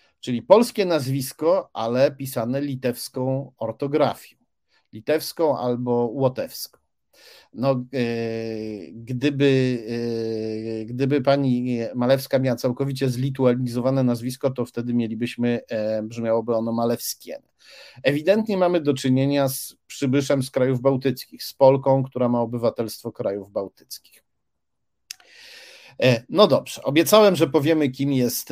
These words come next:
Mieszko Paweł Pawlak, to poproszę o następny skan. Tak, proszę państwa, Mieszko Paweł Pawlak, jak widzimy na tym skanie,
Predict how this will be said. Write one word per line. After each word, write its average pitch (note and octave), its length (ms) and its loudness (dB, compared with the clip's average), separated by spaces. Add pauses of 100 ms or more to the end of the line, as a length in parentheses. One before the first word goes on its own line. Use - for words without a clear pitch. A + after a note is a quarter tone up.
Mieszko C3 360 0
Paweł A2+ 320 -2
Pawlak, A#2+ 460 -2
to A2 100 -16
poproszę A#2+ 460 -4
o G#2+ 60 -2
następny G#2 640 -8
skan. B2 560 -8 (1300)
Tak, F#3 260 2
proszę C3+ 340 2
państwa, D#3 540 0
Mieszko C#3 480 0
Paweł C#3 380 4
Pawlak, B2+ 500 0
jak B2 120 -2
widzimy C3 340 -2
na A#2+ 60 0
tym A2+ 180 -6
skanie, C#3 640 -2